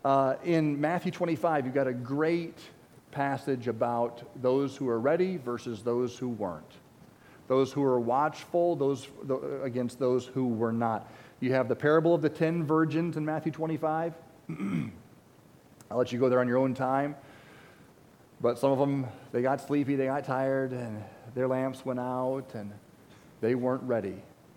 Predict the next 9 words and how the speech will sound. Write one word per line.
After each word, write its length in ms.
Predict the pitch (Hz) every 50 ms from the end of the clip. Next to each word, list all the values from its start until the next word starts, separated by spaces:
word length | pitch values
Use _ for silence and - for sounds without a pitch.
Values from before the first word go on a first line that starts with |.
| - - - - - - - - - -
And 80 | 110 110
the 60 | 101
bridegroom 480 | 98 117 117 123 123 120 123 123 123 117
came 420 | 117 131 123 135 139 147 147 127
and 160 | 110 101 101
went, 340 | 107 131 139 143 147 143 - - - - - - - - - - - - -
and 160 | 110 107 107
they 160 | 113 117 123
were 360 | 131 127 131 127 127 127 120